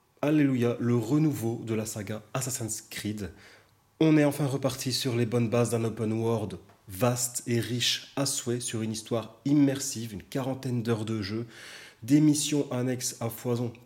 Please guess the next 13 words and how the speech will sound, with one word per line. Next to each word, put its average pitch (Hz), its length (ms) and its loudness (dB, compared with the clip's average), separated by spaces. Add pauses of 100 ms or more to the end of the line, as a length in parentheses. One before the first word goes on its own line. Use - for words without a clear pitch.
toutes - 340 -4 (120)
scénarisées, 123 840 2 (200)
un 127 80 2
héros 139 260 4
charismatique, 139 960 -2
un - 80 0
système 127 400 0
de 127 80 0
combat 131 480 0 (760)
beaucoup 160 200 2
plus, 170 220 4
euh, 123 260 2
hardcore, 131 720 0